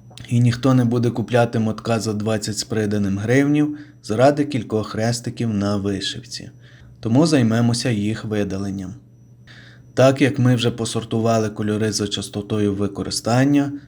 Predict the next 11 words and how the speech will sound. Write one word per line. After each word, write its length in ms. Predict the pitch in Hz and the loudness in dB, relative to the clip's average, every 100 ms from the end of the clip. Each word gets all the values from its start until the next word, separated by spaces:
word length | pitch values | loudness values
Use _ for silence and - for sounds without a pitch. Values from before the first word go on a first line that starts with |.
| - | -14
то 120 | - | -6
найменш 480 | 101 104 123 156 - | -2 0 2 2 0
використовувані 800 | 135 131 104 - 117 110 110 104 | -2 -2 -2 -2 0 0 0 -2
кольори 540 | 101 98 98 107 143 147 - | -2 -2 0 2 2 0 -6
будуть 340 | - 120 151 143 | -6 -2 -2 -2
знаходитися 800 | 131 113 110 110 113 - - 113 | -2 -2 -2 -2 -2 -4 -4 -4
в 80 | |
кінці. 600 | - 104 113 - 92 87 - - - - - - - - - - | -4 -4 -2 -4 -6 -8 -10 -20 -20 -20 -20 -20 -20 -20 -14 -4
Вибираємо 720 | 107 113 127 131 120 110 101 | 2 4 6 6 4 0 -2
останній 480 | 101 - 110 104 98 | -4 -4 -2 -2 -4
колір 560 | - 135 151 156 151 | 0 2 2 2 -2